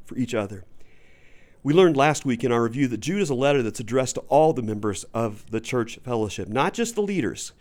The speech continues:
Uh, it's addressed to every one of us. And so we have to see it as speaking, uh, deliberately to each of us intentionally. For convenience,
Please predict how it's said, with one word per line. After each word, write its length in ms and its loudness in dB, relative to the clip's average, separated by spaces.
Uh, 240 -10
it's 220 0
addressed 320 0
to 80 0
every 220 0
one 180 -4
of 100 -6
us. 220 -10
And 220 -4
so 160 4
we 140 0
have 180 -2
to 80 -8
see 260 -2
it 100 2
as 140 -4
speaking, 560 -4
uh, 280 -10
deliberately 640 2
to 200 -10
each 220 -6
of 120 -4
us 200 -6
intentionally. 640 -6
For 120 -8
convenience, 720 0